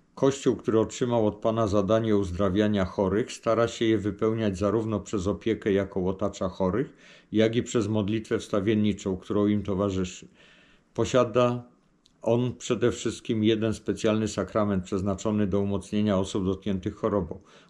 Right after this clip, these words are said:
ustanowiony przez Chrystusa i poświadczony przez świętego Jakuba. Choruje ktoś wśród was? Niech sprowadzi kapłanów Kościoła,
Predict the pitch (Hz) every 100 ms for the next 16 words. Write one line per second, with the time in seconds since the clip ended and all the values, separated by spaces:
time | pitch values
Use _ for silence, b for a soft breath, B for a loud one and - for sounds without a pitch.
0 | - 135 - 113 107 117 120 110 113 101
1 | - 101 - 101 - 127 120 113 - 104
2 | 95 - 107 104 - 98 - 98 90 92
3 | 95 92 90 85 - - b b b b
4 | - 120 110 113 120 123 127 120 - 117
5 | 107 117 147 - 113 113 - - 107 113
6 | 110 110 - 92 113 110 101 - 98 -
7 | 95 90 113